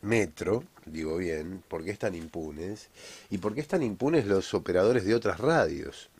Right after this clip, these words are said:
Es una muy buena pregunta. ¿Por qué están impunes? ¿Qué fue lo que taparon, lo que escondieron?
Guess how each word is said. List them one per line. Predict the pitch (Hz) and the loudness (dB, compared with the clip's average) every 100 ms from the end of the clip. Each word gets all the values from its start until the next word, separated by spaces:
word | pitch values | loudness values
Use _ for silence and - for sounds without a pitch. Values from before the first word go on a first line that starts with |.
| - - _ - | -20 -20 _ -6
Es | 139 - | -6 0
una | 156 95 92 80 78 | 0 2 2 0 -4
muy | 92 175 135 | 0 4 4
buena | 87 87 78 | 2 -2 -4
pregunta. | 73 76 76 - 78 73 - - - - - - - - - - - | -6 -10 -10 -12 -14 -16 -16 -18 -20 -20 -20 -20 -20 -20 -20 -20 -6
¿Por | 269 262 | -4 0
qué | 165 | 0
están | - - 82 | 0 -4 -4
impunes? | 85 76 107 82 69 65 - - - - _ _ _ _ _ - | -6 -8 -8 -8 -8 -14 -14 -14 -14 -16 _ _ _ _ _ -2
¿Qué | 180 | -2
fue | - 127 95 | 2 2 4
lo | 90 82 | 2 -2
que | - 85 82 80 76 71 67 67 - _ _ _ _ | -4 -6 -4 -4 -6 -8 -12 -16 -20 _ _ _ _
taparon, | - 82 - 95 95 92 90 82 82 80 78 _ - | -8 -6 2 4 6 4 2 -4 -6 -10 -14 _ -14
lo | 82 | -12
que | 82 - | -8 -10
escondieron? | - 82 78 87 92 90 85 80 85 | -8 -10 -8 -8 -4 -4 -4 -6 -10